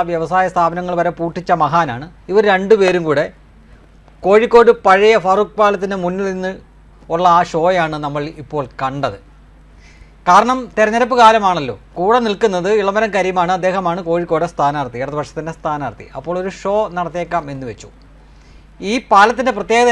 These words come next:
എന്താണ് എന്ന് ചോദിച്ചു കഴിഞ്ഞാൽ, ഇത് ബ്രിട്ടീഷുകാരുടെ കാലത്ത് അവർ പണിത പാലമാണ്. ആ പാലം ഇപ്പോഴും ഉണ്ട്, വലിയ കുഴപ്പമൊന്നുമില്ല. ഇടയ്ക്കിടയ്ക്ക് അറ്റകുറ്റപ്പണികൾ മാത്രം ചെയ്താൽ മതി. ഇപ്പോൾ എന്താണ്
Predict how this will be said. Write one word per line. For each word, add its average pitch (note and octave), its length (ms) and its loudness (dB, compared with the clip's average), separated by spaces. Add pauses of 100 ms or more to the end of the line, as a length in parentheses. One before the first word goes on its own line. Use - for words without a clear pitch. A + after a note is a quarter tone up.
എന്താണ് G#3 300 0
എന്ന് F#3+ 180 -8
ചോദിച്ചു F3 240 -4
കഴിഞ്ഞാൽ, D3 240 -6 (100)
ഇത് D#3+ 160 -8
ബ്രിട്ടീഷുകാരുടെ F#3+ 680 -2
കാലത്ത് E3 260 -2
അവർ E3 180 -2
പണിത D3 280 -6
പാലമാണ്. A#2+ 400 -6 (960)
ആ F3 40 2 (100)
പാലം G3 280 6
ഇപ്പോഴും G3+ 340 2
ഉണ്ട്, G#2+ 120 -8 (260)
വലിയ E3 200 -6
കുഴപ്പമൊന്നുമില്ല. D#3+ 600 -6 (440)
ഇടയ്ക്കിടയ്ക്ക് G3 460 -2
അറ്റകുറ്റപ്പണികൾ G3 720 -4
മാത്രം F3+ 320 -2
ചെയ്താൽ C#3+ 240 -4
മതി. G#2+ 160 -14 (200)
ഇപ്പോൾ B3 280 2
എന്താണ് A3+ 240 2